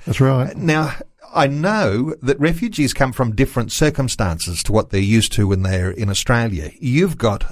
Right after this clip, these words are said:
Speaker 2: thoughts on how isolated people feel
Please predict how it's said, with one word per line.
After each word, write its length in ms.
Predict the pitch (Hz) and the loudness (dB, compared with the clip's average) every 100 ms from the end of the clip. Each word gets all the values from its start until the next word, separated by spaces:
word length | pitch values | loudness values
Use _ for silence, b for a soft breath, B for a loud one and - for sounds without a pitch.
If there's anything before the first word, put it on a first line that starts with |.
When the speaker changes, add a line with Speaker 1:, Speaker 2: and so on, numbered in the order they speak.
| - | -6
Speaker 2:
thoughts 440 | - 131 117 - - | -2 0 0 -6 -4
on 400 | 107 98 101 101 - | -2 -2 -6 -8 -10
how 380 | - 127 110 - | -2 0 0 -2
isolated 800 | 123 147 160 143 104 92 87 92 | 0 0 0 -2 -2 -4 -6 -2
people 300 | 110 104 95 | 0 0 -4
feel 580 | - 127 107 69 80 | 0 0 2 -2 -6